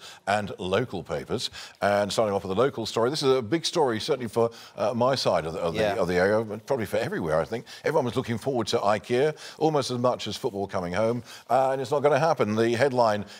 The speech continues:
Speaker 1: in this week's Herald is, "Plans for new ikea off the A twenty-seven are torn up." Uh, well, they haven't actually torn them up, uh, just they decided not to go ahead.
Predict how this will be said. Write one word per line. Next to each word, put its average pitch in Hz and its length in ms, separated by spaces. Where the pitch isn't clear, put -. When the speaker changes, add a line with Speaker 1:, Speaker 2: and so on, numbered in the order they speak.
Speaker 1:
in 110 260
this 107 320
week's 107 220
Herald 120 320
is, 104 160
"Plans 127 400
for 123 80
new 127 240
ikea 117 640
off 170 240
the 95 120
A 87 100
twenty-seven 95 580
are 104 200
torn 90 500
up." 107 240
Uh, 104 180
well, 101 80
they 113 80
haven't 101 140
actually 87 180
torn 110 220
them 78 140
up, 101 300
uh, 101 100
just 101 240
they 113 240
decided 123 300
not 123 120
to - 80
go 143 100
ahead. 143 220